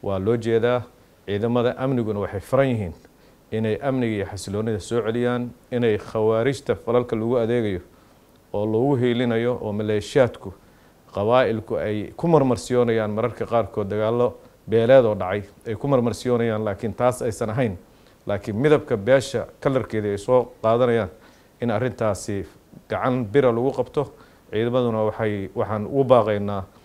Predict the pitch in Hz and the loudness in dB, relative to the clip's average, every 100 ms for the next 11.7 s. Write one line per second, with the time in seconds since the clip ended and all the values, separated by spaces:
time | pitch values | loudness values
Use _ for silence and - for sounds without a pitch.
0 | _ - 120 135 - - 117 101 98 104 | _ 0 2 4 2 -6 -2 -2 -2 -2
1 | 113 113 110 - 123 104 - 101 92 101 | 0 0 -2 -6 -4 -4 -4 -8 -6 -4
2 | 107 127 131 123 120 101 107 113 123 - | 0 2 0 -2 -6 -4 -2 0 -2 -4
3 | 107 - - _ _ _ - 104 104 120 | -6 -8 -20 _ _ _ -10 -2 2 4
4 | 135 - - - 117 120 113 131 - 123 | 4 2 -8 -6 -4 -2 -2 -2 -2 0
5 | 131 135 113 107 101 117 117 110 117 107 | 0 -2 -2 -2 2 0 0 -6 -6 -4
6 | 120 117 120 120 120 120 117 117 120 156 | -2 2 2 2 0 0 -2 -4 -4 -4
7 | - 107 - 101 87 110 92 82 - - | -4 -6 -4 -6 -6 -4 -6 -8 -16 -20
8 | - - 110 104 110 131 147 135 - 156 | -20 -10 -6 -4 0 2 2 0 4 4
9 | 127 113 - 92 - 117 110 113 113 117 | 4 -2 -4 -8 -4 -2 0 2 2 2
10 | 107 - - _ _ _ _ _ _ _ | 0 -6 -20 _ _ _ _ _ _ _
11 | _ - 139 123 90 98 - | _ 8 8 8 2 -2 -4